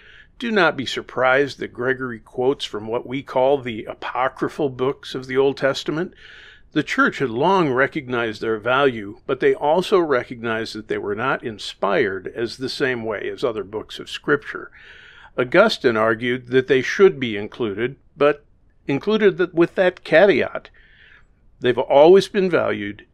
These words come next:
as useful teaching tools, even if they're not doctrinally binding.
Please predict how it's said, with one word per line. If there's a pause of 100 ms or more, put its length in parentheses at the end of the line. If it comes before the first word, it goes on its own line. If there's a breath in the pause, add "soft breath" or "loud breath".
as
useful
teaching
tools,
even
if
they're
not
doctrinally
binding.